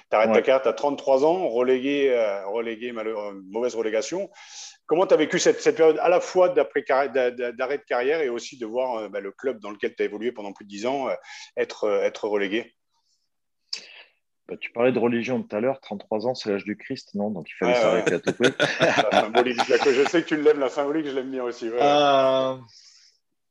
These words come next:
Speaker 2: comment te dire ? Oui, oui, je, je, ça paraissait un peu étrange, cet arrêt de, de carrière, mais après, personne ne peut ressentir ce qu'on a, ce qu'on vit intérieurement.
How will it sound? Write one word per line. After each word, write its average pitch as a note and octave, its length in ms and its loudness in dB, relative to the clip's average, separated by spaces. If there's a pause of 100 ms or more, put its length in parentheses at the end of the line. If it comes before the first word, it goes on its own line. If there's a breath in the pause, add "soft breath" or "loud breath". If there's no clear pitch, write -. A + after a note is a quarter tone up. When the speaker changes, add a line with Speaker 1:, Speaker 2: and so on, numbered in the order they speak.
(1000)
Speaker 2:
comment A#2+ 240 -10
te C3+ 140 -6
dire ? B2 500 0
Oui, C3 320 2
oui, C#3+ 320 2
je, G#2 280 -8
je, D#2+ 920 -6
ça E2 220 -10
paraissait F#2+ 760 0
un F2+ 140 -2
peu G2 380 -2
étrange, A2+ 640 -4
cet - 260 -16
arrêt F#2 220 -2
de, E2+ 340 -2
de F2+ 140 -4
carrière, G#2+ 500 4
mais F2+ 160 -6
après, F#2 400 -8 (160)
personne G2 380 -6
ne F#2 80 -4
peut G2+ 260 0
ressentir G#2+ 800 -2
ce - 80 -12
qu'on F#2 160 -8
a, F#2 300 -2
ce - 100 -16
qu'on F#2 160 -8
vit A2 300 0
intérieurement. F#2+ 880 0